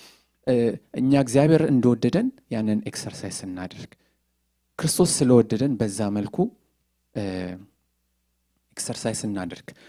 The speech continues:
እሺ፣ ስለዚህ ሐሳቤን ልጠቅልልና፣ እ፣ የሚቀጥለው ስላይድ፣ አንድ ስላይድ አለና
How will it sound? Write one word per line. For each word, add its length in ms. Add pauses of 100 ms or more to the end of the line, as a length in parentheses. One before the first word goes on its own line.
(760)
እሺ፣ 160 (1000)
ስለዚህ 340
ሐሳቤን 540
ልጠቅልልና፣ 720 (1000)
እ፣ 80 (360)
የሚቀጥለው 640
ስላይድ፣ 320
አንድ 220
ስላይድ 280
አለና 360